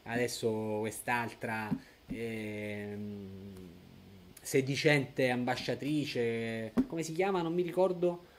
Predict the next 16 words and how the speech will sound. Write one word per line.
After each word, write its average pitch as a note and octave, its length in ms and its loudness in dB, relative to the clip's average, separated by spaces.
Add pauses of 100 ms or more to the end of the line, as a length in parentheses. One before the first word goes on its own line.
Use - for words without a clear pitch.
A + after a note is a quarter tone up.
(240)
Vabbè, D3 260 4
comunque D3+ 260 6
la C#3+ 120 6
bionda C#3 540 10
che B2 140 6
va C3 200 0
in B2+ 140 0
perversa C#3 440 -2
in A#2+ 80 -4
televisione B2+ 480 0
adesso B2+ 240 -2
si B2 140 -4
lamenta B2 560 0
di A#2 120 -2
essere A#2 480 0
censurata. G#2+ 720 -6